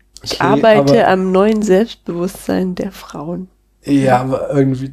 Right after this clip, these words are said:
Speaker 2: nachts bedrohlich
Speaker 1: <laughs>
Speaker 2: wirken, finde ich da
Speaker 1: Nein,
Speaker 2: trotzdem
Speaker 1: also ich
Speaker 2: irgendwie
Speaker 1: hab ja
Speaker 2: nicht
Speaker 1: nie,
Speaker 2: die
Speaker 1: ich hab
Speaker 2: beste
Speaker 1: ja
Speaker 2: Wahl.
Speaker 1: niemanden bedroht, ja, aber es ist halt oft so, dass, ähm, Männer f-,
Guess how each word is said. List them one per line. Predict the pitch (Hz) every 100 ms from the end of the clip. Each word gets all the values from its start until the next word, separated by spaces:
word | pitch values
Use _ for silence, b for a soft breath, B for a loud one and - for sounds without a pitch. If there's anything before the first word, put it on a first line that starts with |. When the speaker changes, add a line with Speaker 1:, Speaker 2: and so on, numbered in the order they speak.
| 143
Speaker 2:
nachts | 143 139 131 - - -
bedrohlich | 147 143 156 175 196 -
Speaker 1:
<laughs> | 240
Speaker 2:
wirken, | - 208 294
finde | - 220 175
ich | 190
da | 208 -
Speaker 1:
Nein, | 190
Speaker 2:
trotzdem | 220 202 - 220
Speaker 1:
also | 220 226
ich |
Speaker 2:
irgendwie | 240
Speaker 1:
hab | -
ja | 214
Speaker 2:
nicht | 226
Speaker 1:
nie, | 247
Speaker 2:
die | 196
Speaker 1:
ich | 190
hab |
Speaker 2:
beste | - -
Speaker 1:
ja | 285
Speaker 2:
Wahl. | 240
Speaker 1:
niemanden | 240 220 208 196
bedroht, | 202 202 196 196 185
ja, | 185 214
aber | 214
es | 220
ist | 214 220
halt | 214 214 B B B
oft | - 226 -
so, | 202
dass, | 190 196 - -
ähm, | 175 175 180 180 165
Männer | 170 185 180 170 -
f-, | -